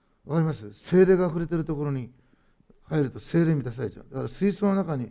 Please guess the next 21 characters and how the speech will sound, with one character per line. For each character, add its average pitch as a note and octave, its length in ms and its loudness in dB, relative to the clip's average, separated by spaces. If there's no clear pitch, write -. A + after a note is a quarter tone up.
コ C#3+ 80 -6
ッ C3 60 -2
プ F3 160 -6
を F3 40 -2
突 - 120 -20
っ - 40 -20
込 F3+ 120 -4
む D3+ 100 -2
と、 G#2+ 260 -8
コ C#3+ 140 -8
ッ - 20 -4
プ - 140 -4
は D#3+ 60 4
水 D#3+ 200 2
で E3 80 2
溢 D#3 100 -2
れ D#3 100 -2
る G#2+ 120 -6
で F#2 60 -16
し - 80 -20
ょ。 - 100 -20